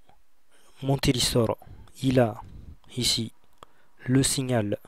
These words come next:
du tension du courant et plus l'impulsion de commande. Donc à ce moment-là, le thyristor un, il devient passant.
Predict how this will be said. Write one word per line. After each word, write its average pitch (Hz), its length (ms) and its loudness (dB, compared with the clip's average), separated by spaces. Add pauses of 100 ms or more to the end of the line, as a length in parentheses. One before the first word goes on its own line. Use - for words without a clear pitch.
(360)
du 110 140 -2
tension 117 580 -4 (1500)
du 110 180 -4
courant 117 380 2 (1800)
et 135 140 -2
plus - 520 4 (280)
l'impulsion 131 500 2
de 113 80 0
commande. 110 440 -4 (260)
Donc 123 180 0
à 117 60 8
ce - 140 0
moment-là, 117 280 -2
le 117 140 2
thyristor 113 500 0 (100)
un, 131 140 -4
il 127 160 -4
devient 117 340 0
passant. - 340 0